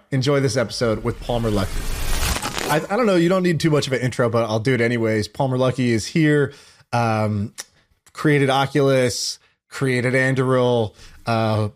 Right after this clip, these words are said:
really interesting dude. And, uh, and I think, you know, we have a bunch of topics, so I'm not gonna kind of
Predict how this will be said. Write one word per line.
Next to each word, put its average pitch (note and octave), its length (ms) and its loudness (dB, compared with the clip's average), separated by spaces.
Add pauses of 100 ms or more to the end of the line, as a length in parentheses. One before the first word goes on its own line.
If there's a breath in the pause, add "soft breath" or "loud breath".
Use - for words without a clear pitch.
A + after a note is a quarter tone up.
(920)
really F#3 360 2
interesting D#3 340 0
dude. A2 240 -2 (160)
And, A#2+ 420 0
uh, A2 460 0
and B2 220 0
I A#2+ 80 -2
think, C3+ 220 -2 (120)
you B2 80 0
know, A2 60 0
we C3 100 2
have E3+ 80 2
a D3+ 60 0
bunch C#3 140 0
of - 40 -8
topics, A#2 240 -2
so A2+ 80 -2
I'm B2 80 -2
not D#3 160 -4
gonna C3 140 -2
kind B2 240 -4
of F#2+ 240 -6